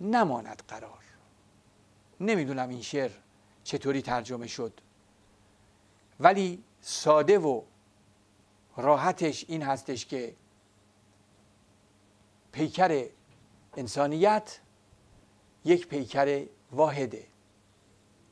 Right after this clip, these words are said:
اونها، به خصوص اون جوانها،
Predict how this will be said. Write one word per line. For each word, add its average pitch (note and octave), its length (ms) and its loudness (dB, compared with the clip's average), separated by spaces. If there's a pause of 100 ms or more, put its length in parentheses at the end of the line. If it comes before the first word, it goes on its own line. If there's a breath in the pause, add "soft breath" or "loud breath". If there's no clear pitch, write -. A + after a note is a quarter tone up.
(920 soft breath)
اونها، G3 680 2 (180)
به E3+ 100 4
خصوص E3+ 420 -2
اون C#3+ 160 -4
جوانها، C3 720 -2